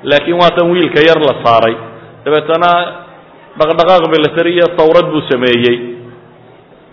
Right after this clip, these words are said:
Quds baa qabtay oo wuu xidhay.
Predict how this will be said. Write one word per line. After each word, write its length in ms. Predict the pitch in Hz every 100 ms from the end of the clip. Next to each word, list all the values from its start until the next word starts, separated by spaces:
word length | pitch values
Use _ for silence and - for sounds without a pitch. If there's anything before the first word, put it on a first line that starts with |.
| _ _ _ _ _ -
Quds 320 | 175 180 147 -
baa 140 | 156 147
qabtay 360 | 147 135 - 160 160
oo 140 | 160 160
wuu 140 | 165 156
xidhay. 320 | 127 117